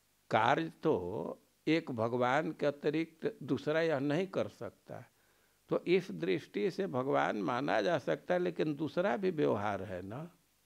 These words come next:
वो बिल्ली को देख करके डर जाता है, वो भगवान कैसे हो सकता है?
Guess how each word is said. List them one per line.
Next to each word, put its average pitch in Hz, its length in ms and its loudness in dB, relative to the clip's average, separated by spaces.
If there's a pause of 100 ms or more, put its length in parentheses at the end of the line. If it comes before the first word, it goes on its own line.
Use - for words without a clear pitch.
(640)
वो - 100 4
बिल्ली 165 680 4
को 175 180 2
देख 131 400 2
करके 151 340 0
डर 135 320 8
जाता 95 400 -2 (160)
है, 131 440 -2 (180)
वो 214 100 10
भगवान 151 500 6
कैसे 143 340 2
हो 107 160 -2
सकता - 440 -8
है? 117 200 -14